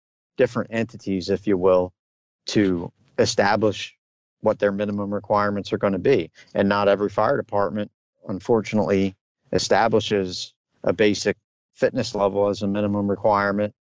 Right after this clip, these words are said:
for hire or for volunteering. I don't draw a distinction between volunteers and career firefighters. I just, I look at firefighters as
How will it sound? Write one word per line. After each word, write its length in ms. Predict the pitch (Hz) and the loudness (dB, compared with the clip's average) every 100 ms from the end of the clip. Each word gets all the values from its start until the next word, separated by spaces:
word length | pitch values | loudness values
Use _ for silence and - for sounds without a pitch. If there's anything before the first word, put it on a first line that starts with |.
| _ _ _ _ _ | _ _ _ _ _
for 120 | 113 | -2
hire 380 | 95 127 98 73 - _ _ | 0 0 0 -2 -10 _ _
or 180 | 117 104 | 2 2
for 180 | - 107 | 2 0
volunteering. 720 | 110 107 95 - 151 90 76 _ - | 0 0 -2 -4 -4 -4 -8 _ -4
I 160 | 110 120 | 0 0
don't 180 | 120 | 0
draw 300 | 98 123 117 | 0 2 2
a 20 | 98 | 0
distinction 420 | 95 - 120 - _ _ _ _ _ _ | -6 -6 -6 -8 _ _ _ _ _ _
between 380 | 104 - 98 90 | -12 -6 -4 0
volunteers 540 | 98 92 90 101 85 | 0 0 -2 -4 -4
and 80 | 92 | -6
career 260 | - 95 90 | 0 0 2
firefighters. 680 | 95 87 82 87 82 80 | 0 0 0 -2 -2 -2
I 140 | 92 92 | 0 0
just, 300 | 90 85 _ _ _ _ _ _ _ _ _ _ - | -2 -6 _ _ _ _ _ _ _ _ _ _ 0
I 120 | 101 | 2
look 180 | 107 107 | 4 2
at 80 | 98 | 0
firefighters 840 | 104 104 95 104 95 92 87 - | 2 2 0 -2 -2 -4 -8 -8
as 320 | 110 85 - | -4 -4 -6